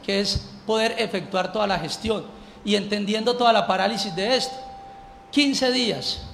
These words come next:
antes, veinte días después, ingresó a una uci y falleció. Esta es la realidad que hoy tenemos. La muerte es un tiquete que todos tenemos, pero que no conocemos el número de turno del boleto.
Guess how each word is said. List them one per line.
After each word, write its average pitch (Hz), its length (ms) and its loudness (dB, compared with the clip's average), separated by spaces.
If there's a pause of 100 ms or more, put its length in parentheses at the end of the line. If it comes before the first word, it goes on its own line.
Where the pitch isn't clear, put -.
(160)
antes, 202 540 0 (1120)
veinte 233 380 2
días 233 240 2
después, 240 640 -2
ingresó 175 380 -4
a 175 40 0
una 185 180 -4
uci 175 320 -4 (560)
y 160 120 -8
falleció. 151 480 -6 (600)
Esta - 140 -8
es 254 40 0
la 262 80 2
realidad 214 680 2
que 202 80 -4
hoy 202 60 -4
tenemos. 208 520 -6 (500)
La 180 140 4
muerte 269 440 4
es 226 100 0
un 240 100 -2
tiquete 233 400 -2
que 214 120 -4
todos 202 300 -2
tenemos, 208 520 -6 (580)
pero 185 180 0
que 185 120 -2
no 190 100 -4
conocemos 196 480 -4
el 170 140 -4
número 190 260 -2
de 180 120 0
turno 190 440 -2
del 170 200 -4
boleto. 185 380 -4